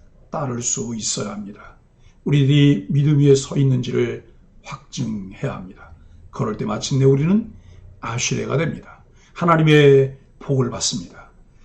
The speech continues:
하나님 주신 놀라운 복을 누리는 삶이 됩니다. 과거 요셉을 애굽에 팔아넘기는 악행을 서슴지 않았던 요셉의 형들은 두 번의 애굽 방문과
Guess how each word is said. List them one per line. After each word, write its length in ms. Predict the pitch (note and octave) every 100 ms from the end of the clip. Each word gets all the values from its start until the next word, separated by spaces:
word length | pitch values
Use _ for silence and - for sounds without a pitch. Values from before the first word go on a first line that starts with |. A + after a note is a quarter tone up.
| _
하나님 380 | - E3 D#3 D3+
주신 440 | D3 C#3+ D3+ C#3+
놀라운 460 | C3+ D#3 G3 G3+ G3+
복을 260 | F#3 F3
누리는 480 | E3 E3 E3 D#3+ D#3+ -
삶이 520 | - - A#2+ A2 G#2+
됩니다. 500 | G2+ F#2 G2+ - - - _ _ _ _
과거 580 | - B2 B2 B2 A2+ -
요셉을 500 | D#3+ C3 C3+ B2+ B2 -
애굽에 400 | D3 C3+ C#3 C3+
팔아넘기는 760 | - D3+ C#3+ C#3+ C#3+ C#3+ C#3+ - - -
악행을 520 | B2 C3 - D#3 D#3
서슴지 540 | C#3+ F#3+ G3 F#3 - F3
않았던 540 | D3+ D3 D#3+ D3 C#3+ - - -
요셉의 440 | - B2+ B2 A#2+ A#2
형들은 440 | B2 - A2 - - - - _ _ -
두 160 | C#3+
번의 480 | C#3 C#3 C#3 C3+ -
애굽 440 | C3+ C3+ C3+ C#3+ -
방문과 880 | - C#3+ C3+ C3+ B2+ B2+ B2 C3